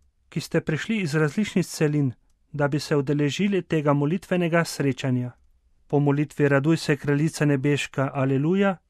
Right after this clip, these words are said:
ter po blagoslovu je sveti oče še dodal:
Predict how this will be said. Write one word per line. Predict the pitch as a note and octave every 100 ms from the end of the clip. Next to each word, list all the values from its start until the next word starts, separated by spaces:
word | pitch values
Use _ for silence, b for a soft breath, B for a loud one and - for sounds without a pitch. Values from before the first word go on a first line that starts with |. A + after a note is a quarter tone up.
| _
ter | - C#3
po | - - C3
blagoslovu | B2 B2 B2+ - - C#3 C3+ F3 G3+ _ _ _ _ -
je | C3
sveti | - C#3+ D3
oče | C#3+ D#3 - E3
še | -
dodal: | D#3 D#3 C3+ A#2+